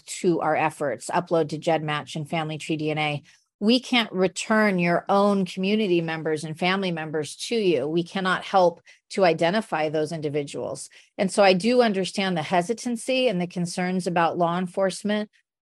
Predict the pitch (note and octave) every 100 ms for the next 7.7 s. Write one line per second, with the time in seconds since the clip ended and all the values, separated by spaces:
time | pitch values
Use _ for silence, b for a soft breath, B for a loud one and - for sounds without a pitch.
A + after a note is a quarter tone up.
0 | - F3 A3 A#3+ F3+ F3+ _ _ - F3
1 | G3 G#3+ D4 - E3 D#3 C3 B2+ F3 -
2 | C#4+ G3+ A3+ F#3+ G3 F3 A3 A3+ G#3 G3+
3 | G#3+ G#3+ F3+ E3+ C4+ D#4+ G#3 F3 F3 E3+
4 | D#3+ - G3+ A3+ G3 E3+ E3+ D#3+ F#3 F#3
5 | A#3+ A3 E3 D#3+ - b b _ - G#3+
6 | F#3+ A3+ G3 G3+ F#3+ G3 F#3+ F3+ F#3+ D#3+
7 | D3+ F3 C4+ D4 F3 C#3+ E3